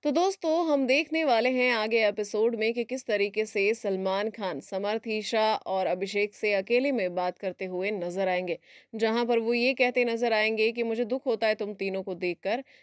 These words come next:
किस तरीके से तुम तीनों ने अपना इमेज और करियर दांव पर लगा दिया और उछाल दिया है नेशनल टेलीविजन पर, और वो भी अपने हाथों से।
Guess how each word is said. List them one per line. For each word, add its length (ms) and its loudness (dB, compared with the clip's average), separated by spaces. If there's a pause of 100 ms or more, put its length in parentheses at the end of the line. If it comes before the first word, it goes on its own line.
किस 180 -4
तरीके 320 2
से 120 -2
तुम 220 -2
तीनों 280 0
ने 120 2
अपना 240 -2
इमेज 320 0
और 120 0
करियर 400 0
दांव 240 2
पर 160 -2
लगा 320 -2
दिया 240 0
और 100 2
उछाल 540 -2
दिया 240 2
है 160 0
नेशनल 480 -2
टेलीविजन 500 -4
पर, 200 -2
और 200 2
वो 220 0
भी 140 0
अपने 300 0
हाथों 320 -2
से। 200 -6